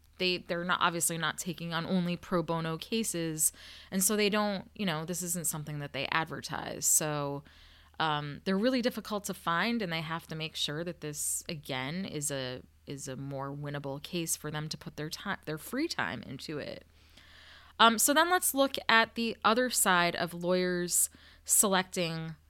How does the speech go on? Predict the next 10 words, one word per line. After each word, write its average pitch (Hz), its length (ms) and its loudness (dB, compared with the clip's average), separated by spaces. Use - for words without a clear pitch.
clients. - 560 -2
So 208 120 2
here, 339 340 2
here's 349 520 2
where 214 500 2
a - 100 2
lot 175 280 4
of 170 160 -4
the, 160 440 0
um, 156 360 0